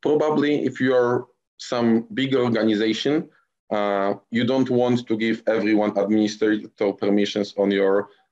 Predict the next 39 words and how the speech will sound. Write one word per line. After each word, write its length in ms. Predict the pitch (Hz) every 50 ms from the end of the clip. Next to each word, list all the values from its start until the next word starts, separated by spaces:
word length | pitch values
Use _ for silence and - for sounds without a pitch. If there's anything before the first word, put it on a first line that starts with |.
| _ _ -
uh, 120 | 98 95 92 -
S 160 | 107 110 -
C 200 | - - 110 110
M 140 | 110 110 117
tool. 340 | 113 - 156 170 202 208 - _ _ _ _ _ _ _ _ _ _
You 160 | - 117 113 110
don't 200 | 120 123 117 -
want, 500 | 123 120 120 117 117 - - - - _ _ _ -
uh, 180 | 104 101 101 101
people 380 | - - 131 - - 120 113
to 220 | 117 - - 110 113
have 220 | - 110 107 -
full 500 | - _ _ - 123 120 113 113 - - _ _ -
access 360 | 110 110 110 - - 104 -
to 140 | - - 107
your 160 | 104 104 101
C 260 | 98 - - 98 98
I 140 | 101 110 120
tool, 440 | 120 - - - 170 185 202 208 - _ _ _ _ _ _ -
and 120 | 127 135 131
similarly 540 | - - 139 139 131 131 131 127 127 127
with 160 | 123 117 117 -
any 200 | 110 110 104 101
other 220 | 98 98 95 -
tool. 320 | - - - - - - - _ _ _ _ _ _ _ _ _ -
So 400 | - - 127 127 127 120 120 - - - _ _ _ _ _ -
it, 160 | 139 143 143 -
it's 360 | 139 131 - - - - - _ _
especially 540 | - 139 139 - - 135 - 143 135 131 135
important 500 | 131 127 127 - 127 127 - 123 117 117
for, 280 | - 117 113 110 107 -
for 180 | - - 110 110
developers. 720 | 104 107 107 98 101 101 104 101 98 - 95 92 87 -
So 160 | - - 101
these 140 | 101 110 107
developers, 560 | - 107 110 113 113 110 113 113 - 113 107
they 120 | 101 104 104
shouldn't 440 | 101 - - 117 117 113 110 107 -
have 180 | 107 101 -